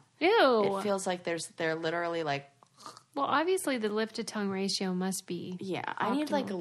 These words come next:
Speaker 2: a little, like, not really. Yeah, I don't
Speaker 1: I'm
Speaker 2: want
Speaker 1: into
Speaker 2: to.
Speaker 1: that bottom lip thing, though.
Speaker 2: Yeah, do that.
Speaker 1: I mean,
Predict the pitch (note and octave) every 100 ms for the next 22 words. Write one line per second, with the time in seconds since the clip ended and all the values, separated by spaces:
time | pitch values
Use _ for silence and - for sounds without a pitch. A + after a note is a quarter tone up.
0 | E3+ E3+ E3 D#3+ E3 D#3+ - F3 F#3+ F#3+
1 | - B3 - F3+ E3 D#3+ G3+ G#3+ A#3 A#3
2 | D#4+ E4 C4+ A#3 A3 A3 F#3+ F3 G#3+ A3
3 | E3+ D#3 D#3+ E3 F#3+ D#3+ D#3+ E3 - -
4 | - _ _ _ _ _ _ - G#3 G3+
5 | F#3+ F#3 -